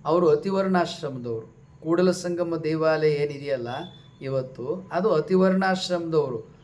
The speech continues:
ಅಲ್ಲಿ ಬ್ರಾಹ್ಮಣರು ದೇವಾಲಯದಲ್ಲಿ ಪೂಜೆ ಮಾಡ್ತಾ ಇರಲಿಲ್ಲ. ಅಲ್ಲಿ ಪೂಜೆ ಮಾಡ್ತಾ ಇದ್ದಂಥವರು ಶಿವಭಕ್ತರು ಮತ್ತು ಅತಿವರ್ಣಾಶ್ರಮದವರು. ಅಲ್ಲಿ ನೋಡ್ಕೊಳ್ತಾ ಇದ್ದಂಥವರು ಗುರುಗಳು. ಅವರು ಆಶ್ರಯ ಕೊಟ್ಟು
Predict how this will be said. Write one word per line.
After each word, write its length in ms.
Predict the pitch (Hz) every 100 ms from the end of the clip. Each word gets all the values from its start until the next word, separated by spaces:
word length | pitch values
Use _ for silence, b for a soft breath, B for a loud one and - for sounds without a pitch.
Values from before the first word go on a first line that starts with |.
| -
ಅಲ್ಲಿ 280 | 151 160 151
ಬ್ರಾಹ್ಮಣರು 720 | 131 131 175 190 196 190 175
ದೇವಾಲಯದಲ್ಲಿ 580 | 156 170 180 180 175 170
ಪೂಜೆ 280 | 160 160 165
ಮಾಡ್ತಾ 480 | 156 151 151 151 143
ಇರಲಿಲ್ಲ. 320 | 127 127 113 - - b b -
ಅಲ್ಲಿ 220 | 139 135
ಪೂಜೆ 360 | 139 160 165 202
ಮಾಡ್ತಾ 480 | 185 170 165 165
ಇದ್ದಂಥವರು 840 | 160 151 147 131 127 123 156 185 - - -
ಶಿವಭಕ್ತರು 720 | - 160 185 185 185 214 214
ಮತ್ತು 300 | 180 160 151
ಅತಿವರ್ಣಾಶ್ರಮದವರು. 1400 | 135 190 185 165 160 147 - 131 120 117 110 - - b b b -
ಅಲ್ಲಿ 360 | 127 180 247 233
ನೋಡ್ಕೊಳ್ತಾ 640 | 165 185 185 233 196 190
ಇದ್ದಂಥವರು 640 | 170 156 156 147 135 127 185
ಗುರುಗಳು. 640 | 131 170 180 156 151 - B B B
ಅವರು 360 | 117 139 226 277
ಆಶ್ರಯ 560 | 190 170 170 190 190 165
ಕೊಟ್ಟು 800 | - 135 - 220 165 123 -